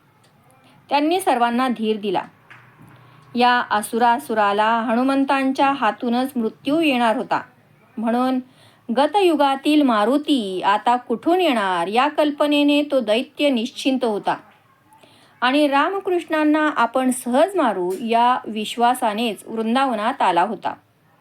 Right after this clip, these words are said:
हनुमंत इथे आले तरच याला आवरता येईल हे प्रभूंनी ओळखले.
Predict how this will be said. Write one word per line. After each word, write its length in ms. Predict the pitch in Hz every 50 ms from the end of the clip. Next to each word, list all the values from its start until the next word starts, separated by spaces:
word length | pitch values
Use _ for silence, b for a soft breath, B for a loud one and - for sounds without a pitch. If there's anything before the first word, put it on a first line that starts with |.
| b b b b b b b b b b b b -
हनुमंत 420 | 302 320 349 359 370 359 349 381
इथे 380 | 381 370 320 277 - - - 311
आले 460 | 302 277 254 233 233 254 269 285 285
तरच 520 | 294 - 233 220 214 233 277 302 302 -
याला 280 | 269 262 247 240 247 247
आवरता 640 | 254 262 - - 214 214 220 226 220 - - 247
येईल 500 | 240 233 220 196 190 208 214 190 156 143 - - - - -
हे 140 | 226 254
प्रभूंनी 560 | 277 269 262 226 214 196 220 214 220 220 240 277
ओळखले. 520 | 269 240 208 202 190 185 - 208 165 139